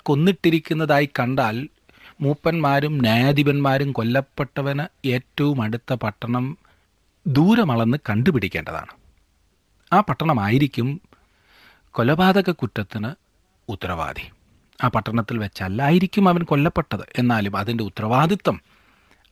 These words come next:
ആ പട്ടണത്തിനാണുള്ളത്. അവർ ചെയ്യേണ്ടത് ഇതാണ്. അഞ്ച് മുതലുള്ള വാക്യങ്ങൾ ഞാൻ വായിക്കാം. "പിന്നെ ലേവ്യരായ പുരോഹിതന്മാർ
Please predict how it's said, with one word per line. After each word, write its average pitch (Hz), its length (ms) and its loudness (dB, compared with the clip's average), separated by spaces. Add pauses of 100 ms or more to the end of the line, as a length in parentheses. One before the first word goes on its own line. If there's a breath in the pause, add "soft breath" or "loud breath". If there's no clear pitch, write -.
ആ - 140 0 (240)
പട്ടണത്തിനാണുള്ളത്. 85 920 -8 (880 soft breath)
അവർ 156 200 4 (440)
ചെയ്യേണ്ടത് 139 440 0
ഇതാണ്. 123 300 0 (160)
അഞ്ച് 135 200 0
മുതലുള്ള 120 260 -2
വാക്യങ്ങൾ 107 380 -6
ഞാൻ 101 160 -6
വായിക്കാം. 90 340 -8 (720 soft breath)
"പിന്നെ 202 180 4
ലേവ്യരായ 156 500 4
പുരോഹിതന്മാർ 127 680 2